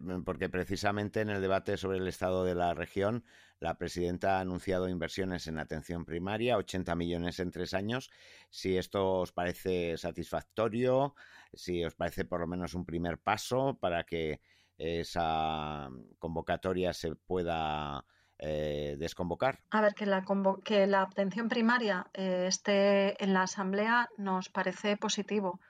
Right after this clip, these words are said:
Speaker 2: Una inversión a tres años de ochenta millones también nos parece positivo. Lo que sucede es que anuncios muy parecidos, eh, hubo un anuncio muy parecido hace unos años con unas inversiones que luego no se han terminado de materializar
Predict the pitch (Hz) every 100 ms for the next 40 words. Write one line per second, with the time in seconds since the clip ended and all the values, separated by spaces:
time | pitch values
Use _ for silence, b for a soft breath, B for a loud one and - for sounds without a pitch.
0 | b b _ - 220 214 208 202 - 220
1 | 220 202 196 202 - 226 214 208 196 196
2 | 190 202 185 190 185 202 226 247 - 196
3 | 190 202 226 226 196 190 208 208 196 202
4 | 202 214 190 b b b 214 202 208 196
5 | 214 220 - 208 196 202 214 240 214 214
6 | 220 208 196 185 240 240 277 294 - 190
7 | 180 185 190 190 196 196 208 190 - 185
8 | 180 - 190 185 180 - 190 180 202 196
9 | 190 190 196 190 185 202 190 175 202 185
10 | 185 - b b b b 202 202 196 202
11 | 202 196 208 196 196 190 190 196 196 190
12 | 190 185 196 - 202 220